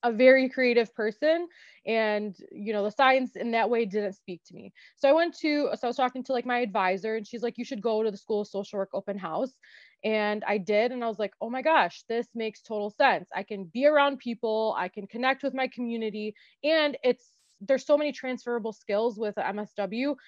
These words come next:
I was like, "If I decide later in life that I don't want to practice social work, it's an easy transition because I'm learning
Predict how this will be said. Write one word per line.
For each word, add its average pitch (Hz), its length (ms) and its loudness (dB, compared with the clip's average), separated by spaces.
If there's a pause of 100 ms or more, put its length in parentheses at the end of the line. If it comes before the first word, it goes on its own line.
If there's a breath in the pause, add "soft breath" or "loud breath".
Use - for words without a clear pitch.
(140 soft breath)
I 233 80 4
was 220 80 0
like, 247 160 2
"If 247 100 -4
I 254 140 4
decide 240 400 0
later 226 300 2
in 220 100 -4
life 220 200 -4
that 226 100 -2
I 208 80 -2
don't 202 340 0
want 208 300 -4
to 226 120 -12 (160)
practice 214 400 -4
social 208 300 -4
work, 320 260 4
it's 254 180 4
an 262 200 -4
easy 247 240 -2
transition 220 680 -4 (220 soft breath)
because 254 220 2
I'm 247 160 2
learning 247 540 0